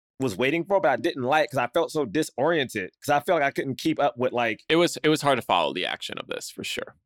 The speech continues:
Speaker 1: It was just so much happening.
Speaker 2: He's able to shoot a lot of people without them landing one shot on him,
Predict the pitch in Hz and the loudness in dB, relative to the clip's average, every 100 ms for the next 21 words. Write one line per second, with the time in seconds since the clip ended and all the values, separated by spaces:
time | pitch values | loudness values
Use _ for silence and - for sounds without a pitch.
0 | _ 151 202 220 - - - 170 190 185 | _ 0 0 0 -4 -4 0 2 2 2
1 | 170 120 156 175 - - - 151 180 180 | 0 0 2 2 0 -4 -6 -4 -2 -2
2 | 165 156 143 143 139 131 113 - _ _ | 0 0 2 0 0 -2 -4 -8 _ _
3 | - 214 208 180 277 339 - 185 - - | -8 -6 -4 -4 -2 -2 -2 0 2 2
4 | 202 240 143 131 123 160 202 - - 165 | 2 2 2 4 4 4 2 -2 -6 -4
5 | - 110 82 85 - _ _ - 117 131 | 0 2 2 0 -4 _ _ -6 0 2
6 | 151 - 135 131 127 117 117 110 95 104 | 2 2 0 2 0 0 0 -2 -2 -2
7 | 113 - 104 101 - 82 92 85 67 | 0 0 2 0 0 -6 -4 -6 -6